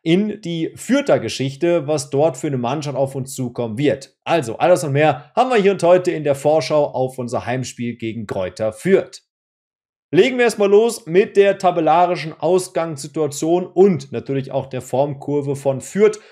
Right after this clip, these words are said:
Und hier sprechen wir aktuell über Schalke als Tabellen-dreizehnter mit neunzehn Punkten.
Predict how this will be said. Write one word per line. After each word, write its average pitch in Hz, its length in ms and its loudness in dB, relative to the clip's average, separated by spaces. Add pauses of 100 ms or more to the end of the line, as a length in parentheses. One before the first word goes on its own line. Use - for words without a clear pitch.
(180)
Und 156 240 -2
hier 185 400 4
sprechen 143 500 -6
wir 160 300 0
aktuell 147 460 -4
über 135 160 0
Schalke 170 580 0
als 156 320 -4 (140)
Tabellen-dreizehnter 143 1200 -2
mit 127 220 -8
neunzehn 139 540 -4
Punkten. 180 500 -2